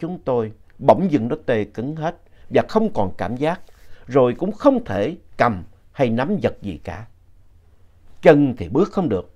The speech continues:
tay chân, chân thì bước không được mà tay thì nó tê cứng như vậy. Rồi bỗng dưng mọi người đều nghe, giống như có tiếng cười của ai đó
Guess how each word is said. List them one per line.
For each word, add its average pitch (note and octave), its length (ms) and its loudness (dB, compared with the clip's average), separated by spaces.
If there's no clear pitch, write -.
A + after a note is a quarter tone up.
tay B2 220 -2
chân, G#2 300 -6
chân E3+ 300 2
thì G2+ 80 0
bước E3+ 220 4
không D#3 180 -4
được F#2+ 180 -2
mà F2 80 -8
tay B2+ 360 -8
thì D2+ 140 -14
nó F#2+ 160 -12
tê F#2+ 140 -4
cứng A#2+ 240 -12
như A2+ 120 -12
vậy. E2 100 -20
Rồi D#3+ 140 8
bỗng F#3+ 280 8
dưng G#3+ 180 4
mọi A#2+ 140 4
người A2+ 220 0
đều A2+ 160 0
nghe, F3 280 -4
giống A3 320 6
như G#3 100 6
có G3+ 200 -2
tiếng C4+ 240 0
cười C3+ 300 8
của G3+ 160 2
ai F3+ 260 0
đó D#3+ 200 0